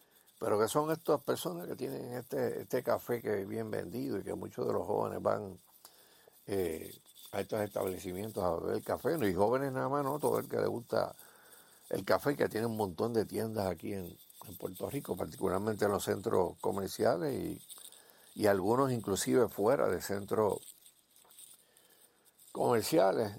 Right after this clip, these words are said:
Eh, esa firma decidió abandonar Seattle. Billonarios, lo, lo, ¿verdad? La persona que empezó toda esa empresa, billonarios, pues decidieron mudarse,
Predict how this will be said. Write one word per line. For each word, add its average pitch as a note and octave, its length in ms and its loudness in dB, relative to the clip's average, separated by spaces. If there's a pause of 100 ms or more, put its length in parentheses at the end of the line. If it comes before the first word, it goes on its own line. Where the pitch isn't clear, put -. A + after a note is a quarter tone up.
(160)
Eh, F2 920 -2 (320)
esa - 260 2
firma C3 380 0
decidió B2+ 500 2
abandonar B2 520 0
Seattle. A#2 440 -2 (2000)
Billonarios, A#2 1000 2
lo, G2 260 4
lo, F#2+ 280 -2 (360)
¿verdad? A#2 520 2
La E2 80 -2
persona B2 460 -2
que G2+ 260 0
empezó F#2+ 460 -6
toda C3 140 -2
esa C3+ 120 -2
empresa, - 280 -6
billonarios, A2 720 -2
pues G2+ 140 -4
decidieron D3 520 -2
mudarse, D3 640 0